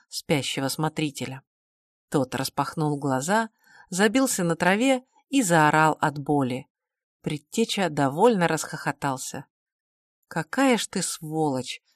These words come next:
в сердцах проронила Ася, стоило им остановиться где-то в цветущих предгорьях без малейших следов цивилизации. "Просила же!" "Я и сделал, как ты просила!" —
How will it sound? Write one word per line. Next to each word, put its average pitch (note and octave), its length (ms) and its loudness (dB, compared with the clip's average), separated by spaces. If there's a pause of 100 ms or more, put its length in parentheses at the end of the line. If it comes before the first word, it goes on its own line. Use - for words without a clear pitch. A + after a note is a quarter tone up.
(120)
в - 80 -16
сердцах - 560 -2
проронила D3+ 680 -2
Ася, A3 400 0 (260)
стоило C4 480 2
им A3 220 2
остановиться D#3 800 -2
где-то D#3 380 -4
в - 60 -12
цветущих G#3 580 -4
предгорьях F3+ 680 2 (220)
без A3 200 -2
малейших D#3+ 580 0
следов C#3+ 480 -4
цивилизации. D3+ 1040 -2 (520)
"Просила A#3+ 600 2
же!" C3+ 240 -6 (800)
"Я D3+ 280 2
и D3 60 4
сделал, F3+ 480 4
как E4+ 180 0
ты F4+ 120 0
просила!" — F3 720 2